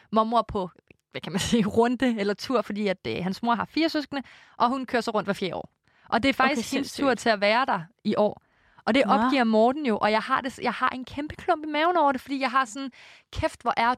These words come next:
Speaker 1: du god og sød, at du gør det." Også fordi jeg har jo ikke for-, en forventning til ham om, at han skulle holde jul. Han ville bare gerne prøve at opleve det hos mine bedsteforældre.
Speaker 2: Okay, men det synes jeg er vildt, at han har, at
Speaker 1: Er det
Speaker 2: han
Speaker 1: ikke
Speaker 2: har valgt
Speaker 1: rigtigt?
Speaker 2: det. Jo.
Speaker 1: Ja,
Speaker 2: Jeg kan
Speaker 1: men
Speaker 2: godt blive lidt... Åh, det er heller ikke for at lyde nederen, ikke? Men jeg kan godt blive lidt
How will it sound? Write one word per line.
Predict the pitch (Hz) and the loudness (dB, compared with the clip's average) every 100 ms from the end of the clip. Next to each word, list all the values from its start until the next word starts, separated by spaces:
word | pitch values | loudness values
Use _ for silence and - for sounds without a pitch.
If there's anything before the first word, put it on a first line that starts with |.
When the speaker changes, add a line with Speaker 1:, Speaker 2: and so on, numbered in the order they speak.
| - | -2
Speaker 1:
du | 269 - | -6 -4
god | 277 294 - | -2 -2 -2
og | 226 | -4
sød, | - 269 277 | -2 -2 -2
at | - 226 | -4 -6
du | |
gør | - 190 | -2 0
det." | 202 | 2
Også | - 240 | 0 0
fordi | 269 220 | -4 -2
jeg | 185 | 0
har | 226 | 2
jo | 247 | 0
ikke | - | -2
for-, | 226 | -6
en | 214 190 | -6 -6
forventning | 214 220 240 240 - | -4 -2 -2 -4 -4
til | 220 | -2
ham | 208 220 | 0 -2
om, | 202 196 | -2 -4
at | 180 | -4
han | 190 | -6
skulle | - 185 | -6 -6
holde | 185 | -4
jul. | 226 214 | -4 -2
Han | 220 | -2
ville | 226 | -2
bare | 196 190 | -2 -2
gerne | 190 | -4
prøve | - 202 | -4 -4
at | - | 0
opleve | 233 214 185 | -2 0 -4
det | 170 | -2
hos | 185 - | -6 0
mine | 220 226 | 0 0
bedsteforældre. | 175 - - 131 - - _ | -4 -6 -6 -6 -6 -12 _
Speaker 2:
Okay, | 226 254 | -2 2
men | 240 226 | 2 2
det | 254 | 0
synes | 254 240 | 0 2
jeg | 226 | 0
er | 190 | 0
vildt, | 226 - - | -4 -4 -6
at | |
han | 185 | -4
har, | 175 - | -6 -8
at | - | -8
Speaker 1:
Er | |
det | - 240 | 0 2
Speaker 2:
han | 302 | 4
Speaker 1:
ikke | 349 | 2
Speaker 2:
har | |
valgt | 392 311 427 | 4 2 2
Speaker 1:
rigtigt? | 269 - | -2 -4
Speaker 2:
det. | - | 0
Jo. | 311 | 2
Speaker 1:
Ja, | - - - - | 2 -4 -20 -2
Speaker 2:
Jeg | 247 | 2
kan | 269 | 2
Speaker 1:
men | |
Speaker 2:
godt | 226 254 - | 4 0 4
blive | 392 | 4
lidt... | 339 262 - - _ _ _ _ _ _ | 6 4 0 -20 _ _ _ _ _ _
Åh, | 247 - | -2 0
det | 277 | 0
er | |
heller | 262 262 | 2 2
ikke | |
for | 294 | 2
at | 262 | 0
lyde | 262 247 | 2 2
nederen, | 254 285 311 | 2 2 0
ikke? | 302 | 0
Men | 247 | 0
jeg | 226 | 0
kan | - | -2
godt | 254 - | -4 2
blive | 339 | 4
lidt | 302 | 4